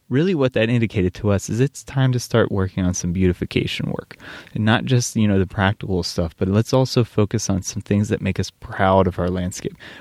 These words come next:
We want our landscape to be a source of pride for us, a source of value, and also not something we have to work on. And so that's what we really jumped into twenty eighteen with, and we set some of these goals for ourselves. So we said, "Okay, let's start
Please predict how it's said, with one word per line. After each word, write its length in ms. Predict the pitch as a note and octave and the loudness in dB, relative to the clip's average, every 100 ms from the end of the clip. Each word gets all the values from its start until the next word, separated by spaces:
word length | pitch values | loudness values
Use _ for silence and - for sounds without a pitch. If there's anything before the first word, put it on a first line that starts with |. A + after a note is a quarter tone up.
| - | -2
We 140 | A2+ | 0
want 200 | D3+ E3 | 2 2
our 160 | C3+ A#2+ | 4 4
landscape 480 | G#2 G2 - G2 - | 4 2 2 0 0
to 60 | |
be 120 | G2+ F2+ | 0 0
a 60 | |
source 300 | - G2+ F2+ | 2 -2 -2
of 140 | - - | -4 -4
pride 340 | F#2+ F2+ G2 | -2 0 -2
for 180 | - B2 | 0 2
us, 200 | C3 - - - | 0 -4 -16 -8
a 60 | A2+ | -2
source 280 | A#2+ A2+ | 0 2
of 100 | A2 | 0
value, 640 | F#2 G2 F2+ G2+ A#2+ C3+ C#3+ - - | 0 0 4 4 4 4 0 -6 -8
and 160 | A#2+ A2 | -6 -4
also 500 | C#3 D#3 - A#2 G#2+ - _ - | 0 0 2 2 2 0 _ -2
not 380 | A2 A2 A#2 | 2 4 2
something 360 | - A#2 G#2+ G#2+ | 0 -2 0 2
we 120 | G2 | 2
have 160 | G2 - | 0 -2
to 80 | F2 | -2
work 300 | E2+ E2 - - | -2 0 -2 -4
on. 120 | B2 - - - - | -10 -14 -20 -20 -4
And 200 | G#2+ G2 | -2 4
so 120 | G2 | 4
that's 300 | F#2 C3 - | 4 0 0
what 100 | A#2+ | 0
we 140 | C3+ | 2
really 260 | A#2 B2 A#2 | 4 4 2
jumped 300 | G#2+ A2 G#2+ | 2 0 2
into 180 | G#2 F#2 | 0 0
twenty 420 | - A2+ A2+ G2 | -2 0 2 0
eighteen 360 | - - A2+ G#2+ | -2 0 0 2
with, 240 | E2+ - - | -2 -6 0
and 100 | A2+ | 0
we 60 | |
set 260 | - C3+ - | 2 0 0
some 140 | B2+ | 2
of 60 | A#2 | 4
these 180 | A2 - | 4 2
goals 260 | G#2+ G2 | 2 2
for 160 | - F#2 | 0 0
ourselves. 360 | E2+ - F2 | 0 -2 -4
So 120 | - A2+ | 0 2
we 100 | B2 | 4
said, 300 | - G2 - - - - | 4 2 0 -12 -16 -2
"Okay, 340 | A2 A2+ - - | 2 2 0 -2
let's 260 | G#2 D3 | 0 2
start 500 | - - C#3 B2+ A2+ | 0 -2 2 4 2